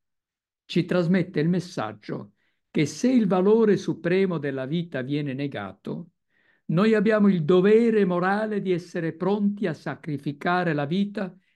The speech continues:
per riscattarne il valore e assicurare che possa sopravvivere ed essere tramandato.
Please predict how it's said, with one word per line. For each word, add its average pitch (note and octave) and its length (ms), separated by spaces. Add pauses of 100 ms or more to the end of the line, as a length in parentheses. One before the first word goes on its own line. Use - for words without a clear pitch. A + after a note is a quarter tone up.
(200)
per D3+ 180
riscattarne G3+ 1000
il F3 120
valore F#3 640 (340)
e - 140
assicurare C#3+ 920 (280)
che C#3 140
possa F3+ 480
sopravvivere C3 1080 (240)
ed C#3 200
essere C3+ 520
tramandato. A#2+ 800